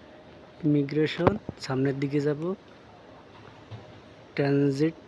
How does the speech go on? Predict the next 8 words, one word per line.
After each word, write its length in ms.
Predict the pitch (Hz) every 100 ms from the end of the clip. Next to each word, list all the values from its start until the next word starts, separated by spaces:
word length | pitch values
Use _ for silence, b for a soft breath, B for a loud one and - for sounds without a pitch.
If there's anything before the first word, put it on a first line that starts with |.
| - -
ট্রান্সফারের 880 | 147 147 - 156 151 160 165 175 185 156
বাম 280 | 139 139
দিকে 400 | 135 139 165 208 220
এবং 380 | 143 147 170 143
অনারাইভাল 560 | 131 131 139 135 151 139
ভিসা 420 | 139 147 - 202 226 - - - - - - - - - -
ডাইন 280 | 135 135 131
দিকে। 260 | 120 113